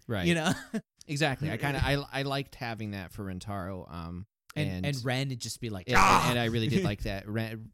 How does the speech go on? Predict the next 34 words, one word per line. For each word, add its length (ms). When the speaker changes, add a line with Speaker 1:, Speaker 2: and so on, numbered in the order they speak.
Speaker 1:
I 140
think 220
Ren's, 560
he, 260
but 120
going 220
into 120
Segoy's 500
here, 340
that's 240
kind 220
of, 180
he 140
was 100
Speaker 2:
Yeah, 100
Speaker 1:
one 80
of 80
Speaker 2:
you, 40
Speaker 1:
my, 240
Speaker 2:
go 80
ahead. 180
Speaker 1:
uh, 380
Segoy's 500
is 140
that, 300
yeah, 140
this 160
is 100
what 80
I'd 160
expect 380
a 20
kid 440
who's, 580